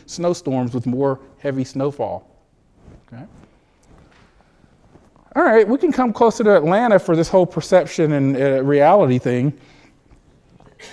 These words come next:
Two or so years ago, maybe three, we had two inches of snowfall in Atlanta, and it just shut the city <laughs> down. Uh, how many of you from, are from the Atlanta area?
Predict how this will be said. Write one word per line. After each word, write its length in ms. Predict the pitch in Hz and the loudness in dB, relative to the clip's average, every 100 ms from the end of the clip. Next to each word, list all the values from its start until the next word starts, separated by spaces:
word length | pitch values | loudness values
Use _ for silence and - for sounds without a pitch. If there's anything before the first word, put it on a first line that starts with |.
| - - - 415 - - _ - | -20 -20 -20 -20 -20 -20 _ -4
Two 440 | - 269 269 262 254 - | 2 4 4 2 -6 -12
or 120 | - 180 | -4 -2
so 260 | - 196 | 0 0
years 260 | 185 180 165 | 2 2 0
ago, 100 | 143 | -2
maybe 180 | 165 156 | -2 -4
three, 460 | - 151 135 123 - _ _ | -4 -4 -2 -4 -10 _ _
we 160 | 143 165 | -4 -2
had 220 | 165 120 | -2 -4
two 240 | - 202 196 | -6 -4 -4
inches 260 | 190 180 | -4 -6
of 80 | 170 | -8
snowfall 540 | - 170 160 151 123 | -8 -2 -2 -2 -4
in 80 | 117 | -4
Atlanta, 440 | 117 123 123 107 104 _ _ _ | -8 -8 -6 -8 -14 _ _ _
and 140 | 165 | -2
it 60 | 196 | -2
just 200 | 147 131 | -2 -8
shut 280 | - 156 151 | -4 -4 -4
the 60 | |
city 260 | - 160 185 | -6 -4 -4
<laughs> 0 | |
down. 320 | 214 - 208 - - - _ | -6 -6 -10 -10 -20 -20 _
Uh, 160 | 180 165 | -6 -2
how 100 | 208 | 0
many 200 | 254 247 | 2 2
of 80 | 214 | 2
you 80 | |
from, 260 | 202 208 185 | -2 -2 -2
are 100 | 160 | -4
from 180 | 160 185 | -4 -4
the 80 | 165 | -4
Atlanta 260 | 156 175 | -4 -2
area? 320 | 190 190 190 | -2 -2 -4